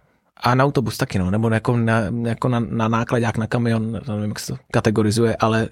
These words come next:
ale, no, chci mít papíry na všechno. Nevím prostě proč, ale chci to někdy řídit.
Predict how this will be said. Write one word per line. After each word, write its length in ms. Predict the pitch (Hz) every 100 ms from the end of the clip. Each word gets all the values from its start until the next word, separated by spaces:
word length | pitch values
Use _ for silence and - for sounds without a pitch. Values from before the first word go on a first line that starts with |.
| -
ale, 200 | 110 110
no, 180 | 135 131
chci 180 | - 156
mít 80 |
papíry 300 | 165 151 156
na 80 | 139
všechno. 360 | 135 151 - 101 - -
Nevím 280 | 143 175
prostě 280 | 151 139 -
proč, 340 | 151 139 143 - -
ale 200 | 120 123
chci 220 | - 143
to 100 | 147
někdy 240 | 139 139
řídit. 380 | 135 131 117 -